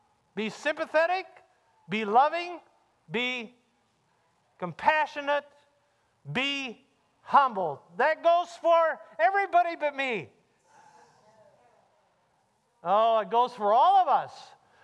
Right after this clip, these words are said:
No exceptions. There isn't one of us in this auditorium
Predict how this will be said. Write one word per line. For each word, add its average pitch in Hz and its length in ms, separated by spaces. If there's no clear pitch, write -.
No 349 260
exceptions. 311 1080
There 370 420
isn't 320 280
one 370 200
of 403 80
us 392 200
in 359 80
this 349 180
auditorium 285 1000